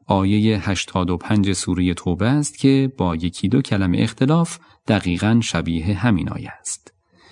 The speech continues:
این آیات دربارهٔ منافقان نازل شده است.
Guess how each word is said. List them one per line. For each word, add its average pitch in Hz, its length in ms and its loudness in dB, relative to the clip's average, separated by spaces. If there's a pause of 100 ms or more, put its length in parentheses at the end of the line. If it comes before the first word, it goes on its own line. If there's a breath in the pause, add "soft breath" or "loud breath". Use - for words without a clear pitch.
(180 soft breath)
این 107 180 2
آیات 98 600 0
دربارهٔ 90 560 0
منافقان 117 680 2
نازل 80 300 -2
شده - 280 -6
است. - 560 -14